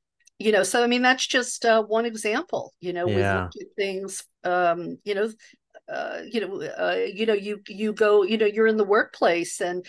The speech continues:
Speaker 1: you know, your boss, uh, you work in the personnel department and, you know, your boss tells you, "Look, you got these ten positions to fill, but, uh, I don't want a woman. I don't want a Black person. I don't want a disabled person. I don't want somebody, if they're fifty, they're too much trouble."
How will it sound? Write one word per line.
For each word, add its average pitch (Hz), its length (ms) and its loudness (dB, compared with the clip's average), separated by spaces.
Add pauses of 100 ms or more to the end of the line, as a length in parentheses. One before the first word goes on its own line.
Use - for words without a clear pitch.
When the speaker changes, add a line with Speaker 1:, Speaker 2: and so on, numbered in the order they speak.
(260)
Speaker 1:
you 214 100 -2
know, 202 100 2
your 196 300 2
boss, 202 720 -2
uh, 190 360 0
you 208 160 -8
work 214 320 -4
in 208 120 -2
the 202 80 -8
personnel 220 580 -4
department 147 800 -4
and, 165 240 -2 (260)
you 233 80 -2
know, 208 100 2
your 196 180 2
boss 202 340 2
tells 208 320 0
you, 202 60 0
"Look, 277 320 -4
you 226 100 -4
got 240 220 0
these 220 180 -6
ten 262 320 -2
positions 247 840 -4
to - 100 -8
fill, 160 560 2 (320)
but, 185 420 4
uh, 185 240 4
I 202 120 2
don't 202 160 -4
want 190 160 -4
a - 20 -6
woman. 190 420 -2
I 180 120 4
don't 190 140 -6
want 180 140 -4
a 165 40 -6
Black 175 360 2
person. 202 460 -4
I 180 100 2
don't 180 160 -2
want 180 160 -6
a 165 60 -6
disabled 180 560 -2
person. 202 460 -4
I 180 100 0
don't 196 140 -6
want 185 140 -4
somebody, 175 480 -2
if 170 120 -4
they're 160 160 0
fifty, 214 560 0
they're 175 160 -2
too 196 220 -6
much 170 260 -4
trouble." 220 540 2